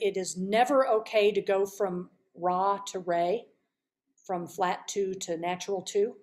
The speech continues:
Also reminding you to avoid the parallel fifths, which are very common, either when you're going from one to flat two six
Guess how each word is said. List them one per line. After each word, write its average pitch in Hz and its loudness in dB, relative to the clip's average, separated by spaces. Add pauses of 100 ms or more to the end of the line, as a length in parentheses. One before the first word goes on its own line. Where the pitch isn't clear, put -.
(140)
Also 226 4
reminding 208 2
you 202 2
to 202 -2
avoid 180 -2
the 185 -8
parallel 180 -2
fifths, - -8
which 202 -12
are 175 -8
very 170 -4 (580)
common, 180 -4 (380)
either 226 2
when 202 0
you're 196 -4
going 190 -4
from 180 -8
one 196 -2 (480)
to 196 -8
flat 185 -4
two 180 -10
six - -2